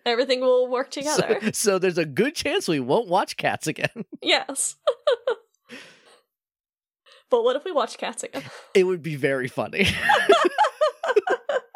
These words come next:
Speaker 2: I think some people might get a little mad, but it would be very funny. And at the very least, I feel like Annie and probably Panda would be on board, so.
Speaker 1: What if, uh, Panda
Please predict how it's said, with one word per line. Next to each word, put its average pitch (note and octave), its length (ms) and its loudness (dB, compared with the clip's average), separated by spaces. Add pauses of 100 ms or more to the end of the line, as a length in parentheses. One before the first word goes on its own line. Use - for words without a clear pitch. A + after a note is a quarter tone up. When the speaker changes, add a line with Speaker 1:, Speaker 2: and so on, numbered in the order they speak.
(720)
Speaker 2:
I G3 80 0
think A3 200 0
some B3 140 -4
people A#3 180 0
might G#3 180 2
get G3+ 80 2
a G3+ 80 2
little F#3 200 2
mad, C#3 400 0
but E3+ 120 0
it F3+ 40 4
would F3 180 0
be F3+ 100 -4
very D3 520 0
funny. B2+ 380 -2 (340)
And D3 160 0
at C#3 40 -4
the D3 80 4
very F3 320 2
least, D#3 360 -2
I B2+ 160 0
feel C#3+ 180 0
like B2+ 240 -2
Annie C#3+ 420 -2
and A#2 400 -6
probably A2+ 320 0
Panda G2 320 -4
would F#2+ 160 -6 (680)
be A#2+ 160 -2
on G2 180 -6
board, - 320 -10
so. - 380 -12 (760)
Speaker 1:
What C4 220 0
if, G#3 260 -2
uh, D4 120 2
Panda B3 840 0